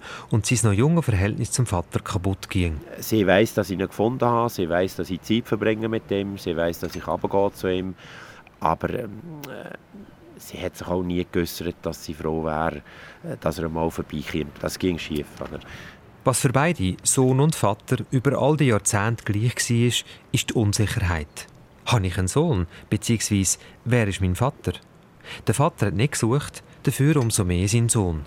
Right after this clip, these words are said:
Speaker 1: Der Peter Meyer hat als Kind und Jugendlicher seinen richtigen Vater vermisst. Ein Zufluchtsort, ein Fels in der Brandung.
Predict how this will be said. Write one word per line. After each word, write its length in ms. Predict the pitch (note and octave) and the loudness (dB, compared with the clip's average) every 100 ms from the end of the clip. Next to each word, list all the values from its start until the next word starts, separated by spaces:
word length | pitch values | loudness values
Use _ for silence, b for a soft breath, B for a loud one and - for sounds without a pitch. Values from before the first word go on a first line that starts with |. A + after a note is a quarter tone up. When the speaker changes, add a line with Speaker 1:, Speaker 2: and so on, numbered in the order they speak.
| - - - - - - B B B B B - | -12 -20 -20 -20 -20 -20 B B B B B 0
Speaker 1:
Der 60 | |
Peter 280 | - C#3 D3 | 2 4 4
Meyer 300 | C3+ C#3 F3+ | 4 4 4
hat 200 | C#3+ - | 4 4
als 200 | G2 - | 0 0
Kind 260 | A2+ A2+ A2+ | 0 2 2
und 160 | F#2 | 2
Jugendlicher 500 | G2+ B2 A2 A#2 A#2 | 0 0 0 0 0
seinen 240 | - G2+ F2+ | 0 0 0
richtigen 400 | G#2 - A#2 - | -2 -2 -4 0
Vater 380 | G2 F#2+ - | 0 -2 -4
vermisst. 720 | G2+ A#2+ G#2 E2+ - - - - - - | -2 0 2 2 0 -4 -8 -14 -20 -4
Ein 200 | G#2 G2 | -2 0
Zufluchtsort, 920 | - B2+ C3+ B2+ - - G2+ F#2 - B B B | 0 2 2 0 -2 -2 -2 -2 -6 B B B
ein 180 | A#2 G#2 | 0 0
Fels 380 | - G#2 A#2+ - | 0 0 2 0
in 60 | G#2+ | 0
der 80 | |
Brandung. 440 | - F#2 G#2 F2+ | 0 0 0 -2